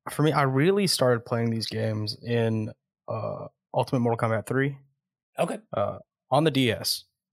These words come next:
Speaker 1: Crazy, right? Came with, like, the Tetris Mortal Kombat. Never played that part, but, uh, for whatever reason, uh, I started playing the game,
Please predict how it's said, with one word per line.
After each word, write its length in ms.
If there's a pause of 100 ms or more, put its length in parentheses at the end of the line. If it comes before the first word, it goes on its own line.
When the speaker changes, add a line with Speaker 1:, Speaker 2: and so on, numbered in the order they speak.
(180)
Speaker 1:
Crazy, 440
right? 320
Came 160
with, 120
like, 180
the 200 (240)
Tetris 640
Mortal 200
Kombat. 480 (560)
Never 180
played 200
that 200
part, 260 (100)
but, 260
uh, 220 (1000)
for 140
whatever 320
reason, 440 (220)
uh, 180 (380)
I 180
started 280
playing 180
the 60
game, 340